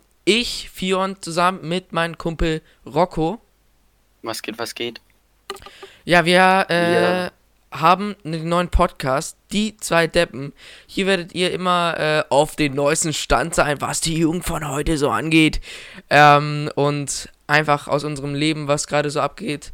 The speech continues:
Speaker 1: Ähm, ja,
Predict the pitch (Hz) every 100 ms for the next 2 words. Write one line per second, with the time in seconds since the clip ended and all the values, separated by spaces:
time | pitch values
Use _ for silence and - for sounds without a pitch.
0 | - - - _ _ - 143 147 143 143
1 | 139 143 - _ _ _ _ _ _ -
2 | - _ - 160 160 143